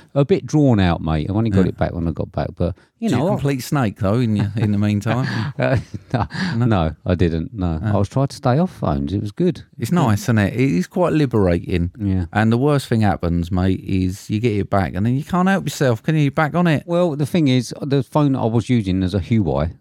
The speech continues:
Speaker 1: and they're shit.
Speaker 2: Yeah.
Speaker 1: So it was <laughs> fucking
Speaker 2: Yeah.
Speaker 1: like going,
Speaker 2: Is
Speaker 1: it was
Speaker 2: that
Speaker 1: like
Speaker 2: what you
Speaker 1: using
Speaker 2: call it?
Speaker 1: your phone.
Speaker 2: Is that what you call it? A Hu-, Huawei?
Speaker 1: I don't know.
Speaker 2: I always
Speaker 1: What's it
Speaker 2: call them a Hawaii.
Speaker 1: Oh, is it? <laughs>
Speaker 2: I d-, I don't know. I don't, no, I c-,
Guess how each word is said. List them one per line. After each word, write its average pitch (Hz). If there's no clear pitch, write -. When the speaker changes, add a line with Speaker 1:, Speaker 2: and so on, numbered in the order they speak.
Speaker 1:
and 95
they're 92
shit. -
Speaker 2:
Yeah. 92
Speaker 1:
So 98
it 92
was 107
<laughs> -
fucking 123
Speaker 2:
Yeah. 123
Speaker 1:
like 98
going, 104
Speaker 2:
Is -
Speaker 1:
it -
was 147
Speaker 2:
that 160
Speaker 1:
like 175
Speaker 2:
what 165
you 165
Speaker 1:
using 156
Speaker 2:
call 131
it? -
Speaker 1:
your 170
phone. 82
Speaker 2:
Is 127
that 165
what 151
you 151
call 143
it? 95
A 98
Hu-, 123
Huawei? 110
Speaker 1:
I 98
don't 208
know. 87
Speaker 2:
I 123
always 123
Speaker 1:
What's 123
it 117
Speaker 2:
call 113
them 101
a 98
Hawaii. 104
Speaker 1:
Oh, 76
is 131
it? 139
<laughs> -
Speaker 2:
I 117
d-, 143
I 143
don't 151
know. 185
I 117
don't, 113
no, 107
I 92
c-, 82